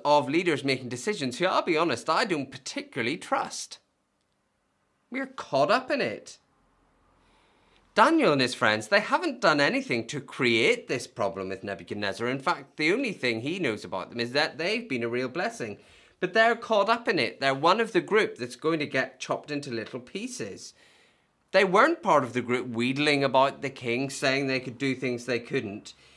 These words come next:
But it's still them Arioch the guard comes to collect to execute them. Now again, no one in our church, as far as I know, is getting executed for their faith,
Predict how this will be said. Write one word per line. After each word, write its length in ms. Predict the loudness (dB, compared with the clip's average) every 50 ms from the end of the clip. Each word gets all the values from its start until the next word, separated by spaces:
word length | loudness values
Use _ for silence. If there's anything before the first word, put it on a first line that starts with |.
| _ -20 _ _ _
But 140 | 4 4 4
it's 220 | 4 0 -2 -4
still 540 | -4 -4 -4 4 6 6 6 8 4 2 2
them 500 | 4 4 4 6 6 4 4 2 4 4
Arioch 460 | 4 4 4 4 2 2 0 -2 -4
the 100 | -8 -6
guard 400 | 0 2 4 6 6 4 2 0
comes 260 | -4 -6 -6 -6 -6
to 120 | -8 -12 -14
collect 480 | -12 -6 -2 0 0 0 -2 -6 -8
to 180 | -10 -10 -8 -8
execute 580 | -12 -14 -12 -12 -12 -8 -4 -4 -4 -4 -6 -8
them. 280 | -10 -10 -10 -12 -16 -20 _ _ _ _ _ _ _ -20 -20 -20 -20 -20 -4 2
Now 100 | 4 4
again, 340 | 4 6 4 4 4 4 4
no 160 | 2 2 2
one 100 | 2 2
in 100 | 2 4
our 220 | 6 6 4 4 2
church, 340 | 0 -2 -2 -2 -2 -8 -12
as 80 | -12
far 240 | -4 -2 0 0 0
as 100 | 0 0
I 120 | 0 -2
know, 160 | 0 -2 -4 -4
is 80 | -4
getting 280 | -4 -2 -2 -2 -2 -2
executed 560 | -4 -4 -6 -12 -12 -8 -6 -6 -6 -6 -6
for 140 | -4 -2 0
their 160 | 0 0 -2
faith, 400 | -2 -4 -4 -4 -4 -6 -10